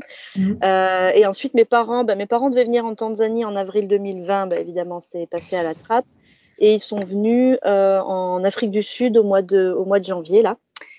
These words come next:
Speaker 2: Euh, voilà, ils sont venus trois semaines. Euh, donc là, par contre, ils ont loué des, ils louaient des, des guest house ou des Airbnb et on faisait les trajets, euh, les trajets ensemble.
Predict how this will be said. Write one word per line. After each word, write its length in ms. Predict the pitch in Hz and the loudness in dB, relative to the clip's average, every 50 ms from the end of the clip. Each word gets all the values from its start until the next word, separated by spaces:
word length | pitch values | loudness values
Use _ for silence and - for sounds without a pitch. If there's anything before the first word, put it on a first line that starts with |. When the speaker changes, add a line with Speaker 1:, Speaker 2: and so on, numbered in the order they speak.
| _ _ _ _ | _ _ _ _
Speaker 2:
Euh, 160 | 185 180 170 | -10 -8 -8
voilà, 180 | 165 160 151 160 | -6 -6 -6 -6
ils 60 | 165 | -8
sont 140 | - - 180 | -8 -8 -10
venus 220 | 165 175 180 185 185 | -8 -6 -8 -8 -8
trois 200 | - 185 190 175 | -4 -4 -4 -4
semaines. 460 | - - - 175 180 185 190 196 180 | -4 -4 -2 0 0 2 0 0 -2
Euh, 440 | 175 170 165 165 160 160 160 156 160 | -2 -2 -2 -2 -2 -2 -2 0 0
donc 160 | 165 170 - | 0 2 2
là, 100 | 196 196 | 2 2
par 180 | - 185 180 - | 2 0 -4 -2
contre, 220 | - 196 190 - - | -4 -4 -4 -4 -6
ils 140 | 190 170 170 | -6 -4 -2
ont 300 | 165 165 165 160 160 160 | -2 -2 0 -2 -2 -2
loué 280 | 160 156 160 175 180 175 | -4 -2 2 2 2 2
des, 640 | 160 175 170 165 165 160 160 151 - 95 - - - - | 2 2 2 2 2 2 2 0 -2 -4 -6 -8 -8 -10
ils 120 | 180 165 | -8 -6
louaient 180 | 170 175 180 165 | -2 -2 -2 -2
des, 180 | 170 170 165 | 0 -2 0
des 140 | 151 165 160 | 0 -2 0
guest 280 | - 165 160 - - 175 | 0 0 -2 -2 -4 -2
house 300 | 170 175 170 - - 170 | -2 -2 -2 -4 -8 -4
ou 40 | |
des 80 | 160 165 | 0 0
Airbnb 460 | 160 165 165 160 170 165 156 160 147 160 185 214 - _ - - - - - _ - | 0 0 -2 -2 -2 -2 -2 -2 -4 -4 -8 -10 -10 _ -20 -20 -20 -20 -16 _ 2
et 80 | 185 185 | 2 2
on 60 | 175 | 2
faisait 160 | 165 151 185 170 | 2 2 2 2
les 100 | 175 156 | 2 0
trajets, 480 | - - 175 160 156 160 175 175 175 165 | 0 -2 -2 -2 -2 0 0 2 2 2
euh, 60 | 151 | 0
les 120 | 151 156 | 0 -4
trajets 300 | - - 170 160 160 170 | -8 -8 -8 -6 -6 -6
ensemble. 380 | 165 165 - - - 180 202 | -8 -8 -10 -10 -12 -12 -14